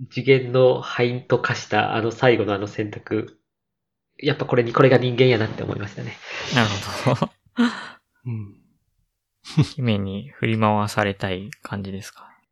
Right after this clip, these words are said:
Speaker 1: いやー、確かに。すげえいい迷惑ですけどね。
Speaker 2: <laughs>
Speaker 1: まあ、やっぱ強烈、す-、話、話を、話を全て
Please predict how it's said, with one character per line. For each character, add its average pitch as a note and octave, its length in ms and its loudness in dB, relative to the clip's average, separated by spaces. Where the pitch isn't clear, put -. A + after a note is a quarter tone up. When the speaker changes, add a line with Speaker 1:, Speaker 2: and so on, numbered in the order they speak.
Speaker 1:
い G#2 60 -10
や G2 400 -4
ー、 - 20 -20
確 - 180 -4
か - 80 -6
に。 - 200 -16
す - 160 -8
げ C3+ 80 6
え - 80 4
い A#2+ 160 -2
い A2+ 40 -6
迷 G#2 140 -4
惑 G2+ 160 -6
で - 60 -8
す - 80 -14
け A2 80 -10
ど G#2+ 60 -12
ね。 - 160 -16
Speaker 2:
<laughs> A3+ 200 0
Speaker 1:
ま A2 60 -6
あ、 - 20 -4
や G#2 40 -6
っ G#2 40 -12
ぱ G#2 60 -12
強 A#2 220 4
烈、 A#2 360 -4
す-、 - 180 -8
話、 C3 480 -2
話 C3+ 420 2
を、 - 200 -2
話 C3 420 -2
を G#2 60 4
全 G#2+ 320 -2
て - 300 -8